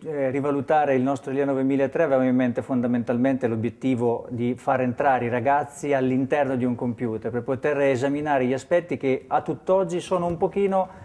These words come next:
eh, sottovalutati, come il buffer di memoria, come tutte quante le unità logiche aritmetiche, cose che si sa e si conoscono in teoria ma che in pratica non si riesce mai a vedere dal vivo e veramente.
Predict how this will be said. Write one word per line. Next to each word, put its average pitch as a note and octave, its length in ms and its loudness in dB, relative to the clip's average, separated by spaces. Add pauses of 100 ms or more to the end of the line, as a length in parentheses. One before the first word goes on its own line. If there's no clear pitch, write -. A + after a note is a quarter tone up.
(280)
eh, D3 460 2
sottovalutati, D#3 960 0
come C#3 360 2
il B2 200 0
buffer C3 340 -2
di B2 100 0
memoria, A#2+ 540 2
come B2+ 480 0
tutte B2+ 220 -6
quante C3+ 260 -2
le B2 80 0
unità B2+ 240 0
logiche B2 300 -2
aritmetiche, B2 680 -2
cose F#3+ 320 2
che D#3 140 -2
si C3 160 -8
sa D3+ 300 0
e B2+ 80 -6
si A2 100 -10
conoscono C#3 420 -4
in C#3+ 80 -4
teoria F#3+ 320 2
ma D3+ 100 -4
che E3 100 -4
in E3+ 80 -4
pratica C#3 340 0
non B2 100 -2
si A2+ 120 -8
riesce A#2+ 220 -4
mai A#2+ 200 0
a A#2+ 40 0
vedere A#2 340 0
dal A2 180 -2
vivo G#2+ 320 -4
e A#2 60 -4
veramente. G2+ 580 -8